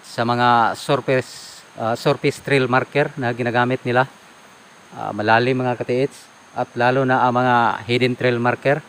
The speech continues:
Tatlo kasi ang decoding na gagawin mo sa area. Ah, una, i-analyze mo ang area formation mga katiits sa mga bato. At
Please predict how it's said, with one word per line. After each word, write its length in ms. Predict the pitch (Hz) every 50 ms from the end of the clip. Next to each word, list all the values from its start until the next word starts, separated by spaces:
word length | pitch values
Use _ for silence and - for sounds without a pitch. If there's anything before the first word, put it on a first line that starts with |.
| - - - - - - - - - - - - - - - - - - - - - - - - - - - - - - - - -
Tatlo 320 | - 113 - - 131 135 127
kasi 280 | - 127 - - 139
ang 80 | 127 127
decoding 560 | 113 120 - 139 135 131 120 120 123 123 131
na 320 | 123 120 123 120 120 120 117
gagawin 400 | 110 113 - 127 127 131 131 127
mo 200 | 123 120 117 -
sa 160 | - - 123 110
area. 320 | 120 123 127 131 135 131 - - - - - - - - - - - - - - - -
Ah, 400 | 113 113 110 107 101 98 90 85 - - - - - - - -
una, 320 | 143 151 147 123 120 - - - - - - - - - - -
i-analyze 640 | 143 135 135 127 123 127 127 131 131 143 - - - 139
mo 120 | 127 127 127 - - - - - - - - - - - - - - - - - - -
ang 560 | 139 135 135 131 127 123 117 107 101 92 85 80 - - - - - - - - - - - - -
area 320 | 135 135 127 131 131 139 135
formation 640 | - 131 127 127 127 127 123 - - - 139 127
mga 240 | 127 127 127 123 123
katiits 320 | 127 - 120 123 131 - -
sa 80 | -
mga 160 | 123 127 123
bato. 320 | 120 120 120 - 139 143 - - - - - - - - - - - - - - - - - -
At 160 | - 120 -